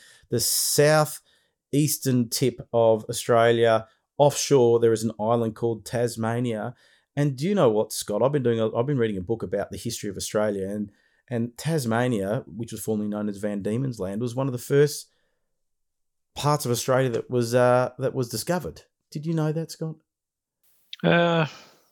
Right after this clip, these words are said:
Speaker 2: I knew it was right at the start of everything. Um,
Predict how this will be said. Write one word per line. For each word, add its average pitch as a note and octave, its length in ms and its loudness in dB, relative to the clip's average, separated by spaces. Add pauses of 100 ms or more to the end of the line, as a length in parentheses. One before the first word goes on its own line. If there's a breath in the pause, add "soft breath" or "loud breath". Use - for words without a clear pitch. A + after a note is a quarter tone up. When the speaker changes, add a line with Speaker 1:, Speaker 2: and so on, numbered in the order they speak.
(120)
Speaker 2:
I F3 60 4
knew C4+ 120 6
it F#3 40 6
was B2 120 4
right C3+ 380 0 (160)
at C3 140 0
the G#2 120 0
start C3+ 540 2
of F#2+ 100 0
everything. F#2+ 600 0
Um, A#2+ 380 0